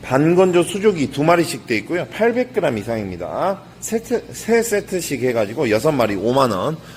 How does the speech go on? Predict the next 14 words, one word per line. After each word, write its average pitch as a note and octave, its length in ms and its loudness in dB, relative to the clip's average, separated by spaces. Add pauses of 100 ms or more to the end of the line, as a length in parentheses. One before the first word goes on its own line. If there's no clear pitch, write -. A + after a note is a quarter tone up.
(140)
보내드리도록 G2 880 -4
하겠습니다. - 640 -10 (460)
그리고 D3 600 -2 (400)
홍어 G3 400 2 (680)
토요일에 D#3+ 340 2
많이 G#2+ 280 -2
썰어놓고 C#3 540 -4
가고, C#3+ 560 -6 (240)
또 F#2+ 80 -10
이렇게 F2+ 380 -12 (200)
지금 F#2+ 200 -12
오늘 F#2+ 240 -6
택배 D3 400 -4
갈 A2+ 240 -2